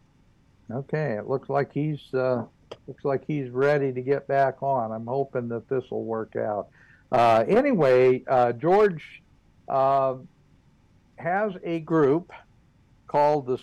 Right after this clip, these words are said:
Citizens Journalists and, uh, Neighborhood News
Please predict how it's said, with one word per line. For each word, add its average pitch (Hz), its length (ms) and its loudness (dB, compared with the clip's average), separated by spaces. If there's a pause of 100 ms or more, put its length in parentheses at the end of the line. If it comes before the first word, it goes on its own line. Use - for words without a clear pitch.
(140)
Citizens 185 720 -4 (180)
Journalists 151 1160 -4
and, 120 520 0
uh, 117 320 2
Neighborhood 165 1040 0 (420)
News 175 880 0